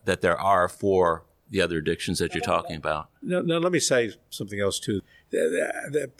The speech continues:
Speaker 2: acting out, all, all of those behaviors, how they play out, what it's all about, I've come to believe that
Speaker 1: Mm-hmm.
Speaker 2: e-, almost every addiction is, is alike, that the, the, the effect of the substances or the behavior might be something.
Speaker 1: Mm-hmm.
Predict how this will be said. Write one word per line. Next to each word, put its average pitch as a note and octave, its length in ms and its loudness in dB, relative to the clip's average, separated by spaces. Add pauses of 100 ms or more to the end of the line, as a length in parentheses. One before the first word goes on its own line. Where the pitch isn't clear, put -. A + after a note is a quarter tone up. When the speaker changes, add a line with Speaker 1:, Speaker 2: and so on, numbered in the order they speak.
(100)
Speaker 2:
acting C3+ 360 0
out, G#2+ 160 4
all, B2+ 260 4
all B2+ 260 2
of A2 80 0
those G#2 280 0
behaviors, F2+ 1040 -2 (180)
how A#2 260 -2
they G2+ 140 0
play G2+ 340 0
out, G2 220 2
what F#2 180 -2
it's - 140 -4
all G2 100 0
about, F#2 260 -2 (440)
I've F3+ 260 4
come D3 280 -4
to B2 60 0
believe F#2 680 -2
that F#2 260 2
Speaker 1:
Mm-hmm. - 720 -6
Speaker 2:
e-, C#3+ 80 2 (140)
almost E3 440 4
every B2 300 2
addiction G2 500 0
is, F#2 680 0 (400)
is F#2+ 320 -4
alike, F#2+ 500 -2 (400)
that - 240 -4
the, G#2+ 140 2
the, G#2+ 280 -2
the G#2 140 -4
effect C3+ 440 -2
of A2+ 100 -2
the G#2 100 -2
substances A2+ 680 0
or G#2 80 0
the G2 80 -2
behavior G2 460 -4
might F#2+ 260 -4
be - 80 -10
something. G#2+ 460 -2
Speaker 1:
Mm-hmm. A2+ 100 -18